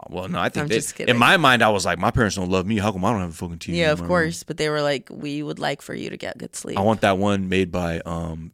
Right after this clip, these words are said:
Speaker 1: Fisher that has the V C R built in.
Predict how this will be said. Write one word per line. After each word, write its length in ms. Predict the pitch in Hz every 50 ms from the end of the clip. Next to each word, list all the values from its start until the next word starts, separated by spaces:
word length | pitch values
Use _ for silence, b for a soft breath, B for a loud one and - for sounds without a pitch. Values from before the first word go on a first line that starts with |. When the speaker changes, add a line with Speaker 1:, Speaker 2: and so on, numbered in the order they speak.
| _ _
Speaker 1:
Fisher 640 | - - 117 117 107 - - 92 87 87 82 82 82 -
that 100 | 92 85
has 180 | 90 92 85
the 100 | 85 87
V 160 | 76 80 98 92
C 180 | - - 98
R 120 | 92 92 90
built 300 | 82 87 87 82 - -
in. 160 | 90 85 82